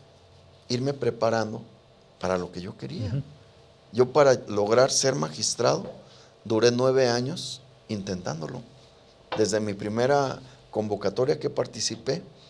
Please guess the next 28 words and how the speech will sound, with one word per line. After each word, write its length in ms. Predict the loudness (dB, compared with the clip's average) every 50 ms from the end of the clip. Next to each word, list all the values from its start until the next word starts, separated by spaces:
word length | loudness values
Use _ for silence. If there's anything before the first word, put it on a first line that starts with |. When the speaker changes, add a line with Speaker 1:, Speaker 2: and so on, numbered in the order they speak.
| -20 -20 -20 -20 -20 -20 -20 -20 -20 -20 -20 -20 -20 -20 -20 -14 -6
Speaker 1:
pues 200 | -4 -2 -2 -2 0
no 140 | -2 -2
fui 220 | -2 -2 2 6 6
elegido 540 | 6 6 6 2 2 0 0 0 -2 -4 -6 -12 -20 -20 -20 -20 -20 -20 _ _ _ _ _ _ -20 -20 -20 -20 -20 -20 -20 -20 _ _ -20 -12 -4
y 80 | -2 -2
entendí 420 | -2 -2 -2 -4 -4 -4 -4 -6
cómo 320 | -6 -4 -4 -2 -2 -2 0
era 100 | -2 -2
el 80 | -2
proceso, 880 | -4 -8 -8 -6 -6 -4 -2 -2 -2 -2 -4 -4 -4 -4 -6 -6 -8 -10 -12 -10 -4
qué 100 | -2 0
era 120 | 0 0 0
lo 180 | -2 -4 -6 -6
que 100 | -6 -6
se 120 | -6 -4
hacía, 640 | -2 -4 -2 -2 -2 -4 -4 -2 0 0 -2 -2 -4 -10 -16 -20 -20 -20 -20 -20 -20 -20 -20 -20 -20 _ _ _ -20 -20 -20 -20 -10 0
qué 120 | 6 6
era 120 | 8 8 6
lo 180 | 4 2 0 -2
que 100 | -2 -6
te 200 | -4 -4 -4 -4
pedían, 920 | -2 0 0 0 0 0 -2 0 0 2 2 2 2 2 0 -2 -6 -8 -14 -20 -20 -16 -8
cómo 280 | -2 -2 0 0 0 -2
tenías 500 | -2 -2 -2 -2 -2 -2 0 0 0 -2
que 460 | -2 -2 -2 0 0 0 0 -2 -4 -8 -14 -20 -20 -20 -20 -16 -6
formular 600 | -2 -2 0 0 -2 -4 -2 2 2 2 2 2
tu, 300 | -2 -6 -6 -6 -6 -8 -10 -16 -20 -20 -20 -20 _ _ _ -20 -20 _ _
tu, 440 | -8 -6 -4 -2 -2 -2 -4 -4 -8